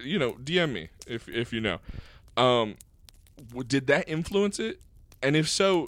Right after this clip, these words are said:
then, because, like, <sighs> but then also, how did he not notice that that was his watch? Because the thing is, is, like,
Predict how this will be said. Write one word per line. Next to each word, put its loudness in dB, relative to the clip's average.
then, 0
because, -2
like, -4
<sighs> -16
but -2
then -2
also, -2
how -6
did -4
he -4
not -2
notice -2
that -8
that -2
was -4
his -2
watch? -8
Because -2
the -8
thing -6
is, -10
is, -12
like, -6